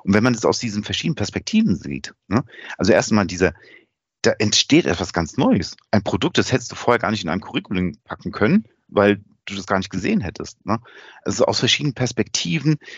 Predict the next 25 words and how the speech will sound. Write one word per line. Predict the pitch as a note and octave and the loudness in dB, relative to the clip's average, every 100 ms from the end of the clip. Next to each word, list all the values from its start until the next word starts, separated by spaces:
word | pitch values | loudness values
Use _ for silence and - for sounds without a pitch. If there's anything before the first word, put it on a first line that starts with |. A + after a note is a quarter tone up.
| - | -12
verschiedene | - A2+ - B2+ A2 | 0 2 2 2 0
Hierarchieebenen, | F2 F#2+ E2+ - A3+ A3 D#2+ D#2 D2+ D#2+ _ - | 2 0 -2 0 2 2 2 -2 -6 -8 _ 0
alle | D3 E3 | 2 4
möglichen | C3 - | 2 0
Altersklassen, | D#2 A2+ C3+ - - D#2 D2 D2 _ | 0 0 -4 -10 -8 -8 -8 -12 _
ja. | F2 G#2+ - - - - | -8 -8 -10 -20 -18 -4
Und | - - | 0 2
alle | E3 A3 A#3 _ _ | 4 4 2 _ _
sind | - C3 | -6 -2
aber | B2+ C3 | 0 0
verbunden | A#2+ A#2+ D3 - C#3+ C#3+ _ _ - | -2 -2 -2 -2 -4 -4 _ _ -2
über | A#2 B2+ B2+ - - _ _ - | 2 4 2 -2 -20 _ _ -8
eine | - C#3 A2 | -2 0 2
Sache, | A#2+ G#2 E2 - _ - | 0 -2 -8 -10 _ -6
nämlich | G2+ G#2+ - | -2 -2 -4
das, | F2 - _ _ - | -10 -14 _ _ -12
das | F2 F#2 F#2 | -8 -8 -6
Thema | G2+ G2 | -2 0
Neugier. | F2+ A2 G#2+ - G#2 G2 - - _ | 2 2 0 -4 -12 -12 -14 -20 _
Sie | G2+ | -2
sind | G2 G2 | 0 4
Neugier | G2 G2+ B2 G2 D#2 C2+ | 6 6 4 0 -4 -4
und | - F#2 - | -4 -6 0
offen, | B2+ D3+ - D2+ - _ - | 2 2 -4 -8 -10 _ -4
ja. | E2 | -2